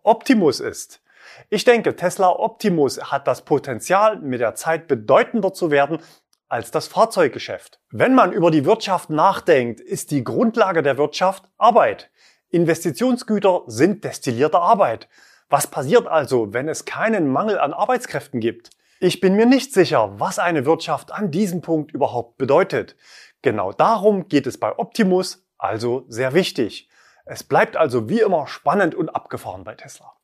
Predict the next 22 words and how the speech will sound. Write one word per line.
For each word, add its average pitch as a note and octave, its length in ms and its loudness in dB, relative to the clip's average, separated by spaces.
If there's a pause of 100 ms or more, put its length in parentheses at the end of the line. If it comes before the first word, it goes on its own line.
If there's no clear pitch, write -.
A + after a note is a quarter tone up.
(340)
Tesla G3 260 2
Model G3 240 4
Y, D3 280 4 (280)
Anhängerkupplung D3+ 760 0
und E3+ 180 -6
Zuladung. A2+ 500 0 (640)
Letzte A3 340 2
Woche D3+ 260 2
hatten G3 240 0
wir F3+ 80 0
über D3 180 2
die - 160 -2
anstehende G3 680 2
deutliche G3+ 540 0
Erhöhung D#3 380 0
der B2 160 -2
Zuladung C#3+ 500 2
des - 160 -6
Tesla D3+ 320 -2
Model B2 220 -2
Y A2 240 0
berichtet. G3 580 2